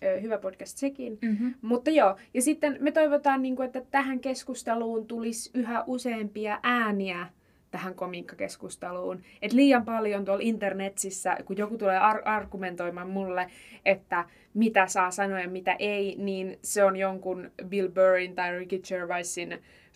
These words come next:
Speaker 1: mielipide jostain, jotka siis molemmat ovat suht valkoisia, suht heteroja, suht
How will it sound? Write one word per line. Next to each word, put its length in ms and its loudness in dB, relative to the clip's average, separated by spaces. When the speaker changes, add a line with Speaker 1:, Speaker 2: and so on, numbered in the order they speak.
Speaker 1:
mielipide 460 0
jostain, 440 -6
jotka 200 -10
siis 160 2
molemmat 340 0
ovat 280 -6
suht 380 -14
valkoisia, 560 -4
suht 280 -18
heteroja, 520 -8
suht 360 -16